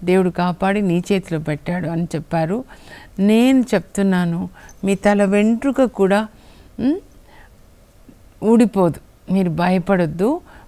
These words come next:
మనందరం క్షేమంగా గమ్యానికి చేరుతాము. ప్రభు మనల్ని కాపాడతారు. ప్రభు ఏది చెప్పారో అది తప్పకుండా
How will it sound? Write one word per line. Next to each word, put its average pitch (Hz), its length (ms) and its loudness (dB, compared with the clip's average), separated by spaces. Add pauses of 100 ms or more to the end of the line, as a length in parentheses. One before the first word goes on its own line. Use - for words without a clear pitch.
(100)
మనందరం 214 640 2
క్షేమంగా 214 640 -2
గమ్యానికి 180 720 -4 (120)
చేరుతాము. 175 520 -4 (520)
ప్రభు 220 240 4
మనల్ని 185 440 0
కాపాడతారు. 175 680 -6 (480)
ప్రభు 214 280 2
ఏది 214 400 4
చెప్పారో 202 580 -4
అది 208 240 -6
తప్పకుండా 247 720 -2